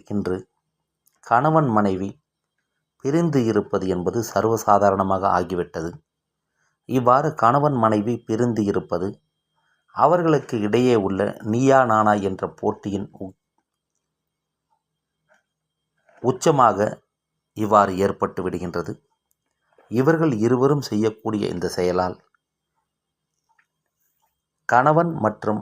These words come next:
மனைவி இருவருடைய தாய் தந்தையருக்கும் குடும்பத்தினருக்கும் ஏற்படக்கூடிய மன உளைச்சல்கள் என்பது அதிகமாக இருக்கும். அவ்வாறு இருக்கக்கூடிய கணவன் மனைவி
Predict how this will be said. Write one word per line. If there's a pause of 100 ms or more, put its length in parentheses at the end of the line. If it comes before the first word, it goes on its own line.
(140)
மனைவி
இருவருடைய (960)
தாய்
தந்தையருக்கும்
குடும்பத்தினருக்கும்
ஏற்படக்கூடிய (640)
மன
உளைச்சல்கள்
என்பது (100)
அதிகமாக
இருக்கும். (920)
அவ்வாறு
இருக்கக்கூடிய (340)
கணவன்
மனைவி